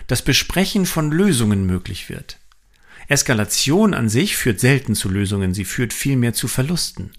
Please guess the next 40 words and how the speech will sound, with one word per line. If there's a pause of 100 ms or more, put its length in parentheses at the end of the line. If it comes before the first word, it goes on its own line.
(280)
Der
Respekt
geht
verloren, (440)
die
Glaubwürdigkeit
geht
verloren (280)
und
das
gemeinsame
Verständnis (340)
geht (240)
verloren. (2500)
In
einer
heiklen
oder
kritischen
Situation
eine
schriftliche
Nachricht
zu
verfassen,
führt
deshalb
dazu,
dass
Positionen
aufgebaut
werden.
Und
das
ist
der
erste
Schritt
ins
Gegeneinander,